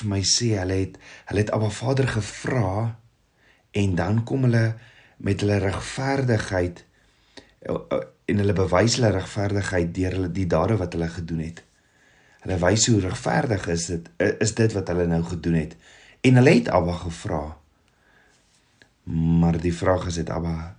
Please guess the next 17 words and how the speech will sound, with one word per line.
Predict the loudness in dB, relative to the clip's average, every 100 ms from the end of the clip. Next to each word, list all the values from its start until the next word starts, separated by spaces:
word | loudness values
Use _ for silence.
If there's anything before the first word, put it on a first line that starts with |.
| -14
het | -8
Abba | -4 -4
geantwoord, | -4 -6 -4 -6 -6
of | -6 -4
was | -6 -8
dit | -8
die | -6
begeerlikheid | -6 -4 0 0 0 -4 -6
van | -6
die | -6
oog | -6 -6 -8
of | -14
die | -12
begeerlikheid | -10 -8 -4 -4 -4 -6 -8
van |
die | -10 -10
vlees? | -10 -10 -12